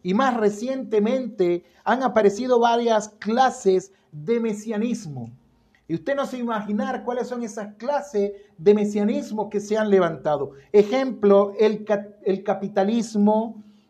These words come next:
el socialismo, el igualitarismo, etcétera, etcétera. Cada ismo tiene un noble propósito enraizado en el tema de Mashiach.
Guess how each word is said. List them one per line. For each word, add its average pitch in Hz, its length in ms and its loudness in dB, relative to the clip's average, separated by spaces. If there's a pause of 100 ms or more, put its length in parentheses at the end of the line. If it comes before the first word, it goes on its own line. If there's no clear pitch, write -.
(120)
el 190 200 2
socialismo, 202 1120 0 (240)
el 202 340 6
igualitarismo, 196 1500 0 (380)
etcétera, 196 720 4
etcétera. 190 760 0 (320)
Cada 254 340 6
ismo 202 840 -4 (360)
tiene 262 280 0
un 254 240 -2
noble 269 360 2
propósito 226 800 0
enraizado 208 800 0
en 233 80 4
el 196 240 2
tema 277 480 4
de 214 160 0
Mashiach. 185 760 -4